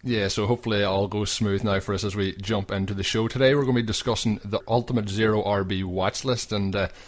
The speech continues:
Blair's been writing on RotoViz with this. Blair, I'm just gonna let, uh, you get straight into it. What is the Zero R B Watch List?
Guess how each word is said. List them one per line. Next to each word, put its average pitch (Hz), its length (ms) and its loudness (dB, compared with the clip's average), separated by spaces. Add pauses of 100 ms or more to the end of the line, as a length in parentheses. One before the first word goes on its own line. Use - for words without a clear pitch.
(160)
Blair's 104 300 2
been 101 220 0 (100)
writing 104 420 0
on 98 240 0
RotoViz 98 520 -2
with 98 340 -2
this. 113 200 0
Blair, 131 340 4
I'm 123 80 4
just 120 160 -4
gonna 123 140 4
let, 117 280 -2
uh, 110 120 4
you 104 200 0
get 107 140 -4
straight 110 320 0
into 113 260 2
it. 123 80 0 (140)
What 120 260 2
is 113 360 -2
the 107 180 -2
Zero 101 280 2
R 95 120 2
B 95 160 0
Watch 92 260 -2
List? 87 320 -8